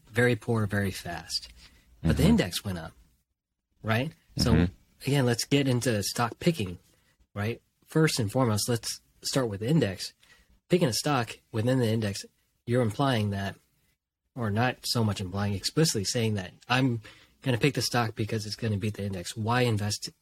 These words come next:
Speaker 1: in it otherwise, right? The second is picking the right stock in the right sector. There's eleven sectors in the S and P. Do you know which one's gonna beat the year in and year out? We don't know. You could probably
Speaker 2: Mm-hmm.
Speaker 1: pick tech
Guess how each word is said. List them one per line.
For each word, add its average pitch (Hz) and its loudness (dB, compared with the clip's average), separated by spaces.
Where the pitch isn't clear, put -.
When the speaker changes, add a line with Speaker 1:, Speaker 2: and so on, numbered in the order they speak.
Speaker 1:
in 110 2
it 107 0
otherwise, 98 -4
right? 110 4
The - -2
second 123 2
is 107 2
picking 151 2
the 117 2
right 110 0
stock 107 -2
in 110 -2
the 104 -2
right 98 -6
sector. 131 -2
There's 113 0
eleven 123 2
sectors 117 0
in 107 0
the 107 0
S 107 -2
and 101 -4
P. 113 -2
Do 95 -6
you 107 0
know 117 -2
which 104 -2
one's 110 -2
gonna 104 -2
beat 110 -4
the 117 -4
year 110 0
in 113 2
and 107 0
year 101 -2
out? 117 0
We 120 4
don't 123 4
know. 113 0
You 123 4
could 139 2
probably 135 4
Speaker 2:
Mm-hmm. 78 0
Speaker 1:
pick - -6
tech 160 -2